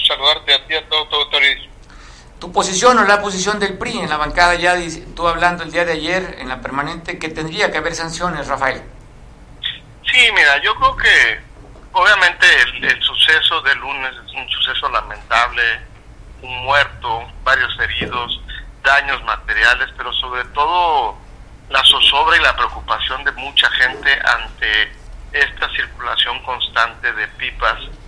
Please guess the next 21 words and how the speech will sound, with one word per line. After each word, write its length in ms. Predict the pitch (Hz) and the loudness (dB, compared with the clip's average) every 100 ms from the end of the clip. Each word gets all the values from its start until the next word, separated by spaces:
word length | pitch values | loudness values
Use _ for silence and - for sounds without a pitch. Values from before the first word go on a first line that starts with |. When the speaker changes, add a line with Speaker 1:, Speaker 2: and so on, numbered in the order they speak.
| - - - - | -18 -18 -16 -8
Speaker 1:
en 360 | 131 127 113 | -6 -6 -2
la 80 | 110 | 0
escénica, 720 | - 160 147 131 - 92 98 110 | 2 2 2 0 -2 -2 -2 -6
un 260 | 135 143 - | -10 -8 0
tema 600 | 139 139 139 135 - - - - - | 0 4 4 6 2 -4 -20 -20 -10
no 220 | 139 165 185 | 0 2 4
sencillo, 680 | 175 151 - 143 135 139 160 - - - - - - | 2 2 0 2 2 2 0 -8 -14 -14 -14 -6 4
pero 1120 | 139 139 135 131 127 123 120 117 117 117 120 - - - - | 6 6 4 2 2 0 0 0 -2 -4 -6 -12 -20 -20 -12
no 560 | 143 156 170 185 180 - | -4 2 4 4 2 0
correcto 640 | 170 165 180 - - 156 | 2 4 4 2 0 2
el 100 | 139 | 4
hecho 320 | 139 - 160 135 | 4 4 2 2
de 200 | 131 - | -2 -2
que 520 | 127 117 113 117 113 120 | -2 0 0 -2 -2 0
acababa 440 | 113 120 123 143 151 | 0 4 6 6 4
de 80 | |
pasar 340 | - 127 - 143 | 2 -2 2 2
el 120 | 139 | 4
accidente, 760 | 127 - 135 143 143 - 139 135 | 2 0 0 2 0 0 2 2
de 280 | - 110 - | 0 -10 -6
que 260 | 113 104 | -6 -6